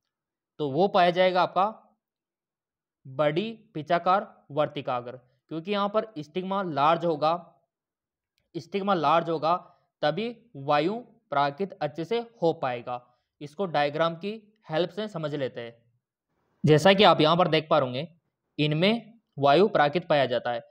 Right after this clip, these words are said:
तो इनके देख लो आप स्टिग्मा कितने बड़े हैं, बहुत ही बड़े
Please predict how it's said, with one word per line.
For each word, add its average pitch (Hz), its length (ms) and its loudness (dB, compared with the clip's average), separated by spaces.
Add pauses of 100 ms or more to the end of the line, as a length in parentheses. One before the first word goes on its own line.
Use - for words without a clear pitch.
(200)
तो 151 100 -2
इनके 151 220 -2 (220)
देख 143 200 0
लो 175 80 2
आप - 240 0
स्टिग्मा 175 340 -2
कितने 160 360 -2
बड़े 131 260 0
हैं, 113 160 -6 (260)
बहुत 143 420 -2
ही 180 80 -2
बड़े 147 260 -4